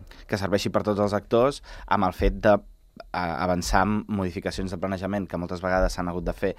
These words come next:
perquè s'acabaven terminis, perquè etcètera, eh, que, que ens blindessin en contra de, de la, d'això,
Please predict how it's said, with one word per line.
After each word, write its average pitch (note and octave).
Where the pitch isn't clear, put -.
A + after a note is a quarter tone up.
perquè F2+
s'acabaven F#2
terminis, F#2+
perquè F2
etcètera, F#2
eh, F2
que, E2+
que F2
ens F2
blindessin F#2+
en G2
contra F#2
de, G#2+
de F2
la, D#2
d'això, D#2+